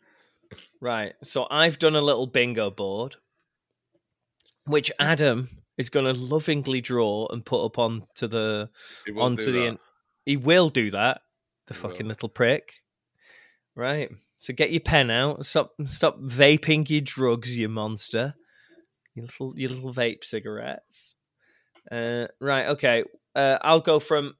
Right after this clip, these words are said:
Speaker 1: I've just put these <coughs> randomly in a box, right? So I'll go from, uh, top left.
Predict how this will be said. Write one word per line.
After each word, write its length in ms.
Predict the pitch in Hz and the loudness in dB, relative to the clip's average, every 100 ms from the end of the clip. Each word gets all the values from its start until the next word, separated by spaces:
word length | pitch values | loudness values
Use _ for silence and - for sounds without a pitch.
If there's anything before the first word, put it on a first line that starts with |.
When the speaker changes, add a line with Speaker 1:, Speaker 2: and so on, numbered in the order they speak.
| - | 0
Speaker 1:
I've 240 | 156 139 | 0 2
just 260 | - - - | 0 2 0
put 160 | - 180 | 0 0
these 200 | 170 156 | 0 4
<coughs> 0 | |
randomly 540 | 160 160 160 143 143 | 4 4 2 2 2
in 80 | 135 | 0
a 40 | 127 | 2
box, 480 | 135 117 - - | 2 2 -2 -6
right? 340 | 117 113 147 - _ _ _ | 0 2 2 -2 _ _ _
So 120 | - 139 | 0 0
I'll 80 | 139 | 2
go 160 | 147 | 2
from, 380 | 143 151 139 139 _ _ | 2 0 0 -6 _ _
uh, 220 | 139 135 - - | 0 0 -2 -8
top 420 | - 160 156 - - _ | 0 2 2 -4 -20 _
left. 680 | 120 127 117 - - - - | -2 0 0 -2 -14 -16 -18